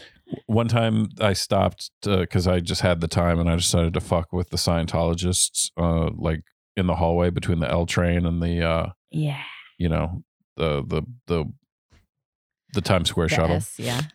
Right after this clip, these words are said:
Speaker 1: And, uh, and I was like, and I was like, "So what, what's the deal with this L Ron Hubbard?" And she's like, "He was one of the greatest, you know, he, he understood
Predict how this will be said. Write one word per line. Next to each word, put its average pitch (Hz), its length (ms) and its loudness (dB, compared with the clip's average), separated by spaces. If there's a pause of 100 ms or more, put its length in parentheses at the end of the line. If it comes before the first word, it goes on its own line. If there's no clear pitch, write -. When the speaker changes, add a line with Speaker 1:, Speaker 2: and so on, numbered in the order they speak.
(2000)
Speaker 1:
And, 85 280 2
uh, 80 380 0 (760)
and 90 120 2
I 87 60 4
was 82 120 0
like, - 400 -2 (680)
and 104 100 0
I - 20 4
was 92 140 2
like, 98 100 -2
"So - 180 2
what, 151 240 0
what's 156 260 0
the 165 60 -4
deal 147 160 2
with 107 100 0
this 92 160 0
L 87 140 2
Ron 85 200 0
Hubbard?" 78 400 -2 (840)
And 92 100 -6
she's 90 200 0
like, 92 120 0
"He 113 120 4
was 98 160 2
one 104 120 2
of 101 60 2
the 98 80 0
greatest, 98 560 0
you 92 80 0
know, 92 120 2
he, 98 280 4
he 104 340 2
understood 101 680 0